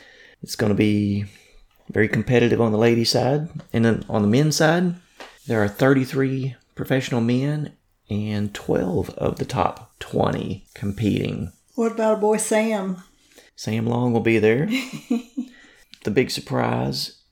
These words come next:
Speaker 1: is that neither of the two top Norwegians, ranked number one and two in the world,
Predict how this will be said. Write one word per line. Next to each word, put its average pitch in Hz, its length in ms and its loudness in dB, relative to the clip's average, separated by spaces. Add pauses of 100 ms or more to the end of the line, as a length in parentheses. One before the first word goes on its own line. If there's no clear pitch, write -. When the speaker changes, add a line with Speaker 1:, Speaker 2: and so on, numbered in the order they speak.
(120)
Speaker 1:
is 107 280 2
that 101 540 0 (200)
neither 110 480 2
of 101 200 -4
the 104 40 -4
two 110 520 0 (500)
top - 400 -8
Norwegians, 113 800 -2
ranked 98 240 -2
number 101 160 2
one 113 200 2
and 107 140 0
two 117 140 2
in 107 80 4
the 104 80 4
world, 110 340 2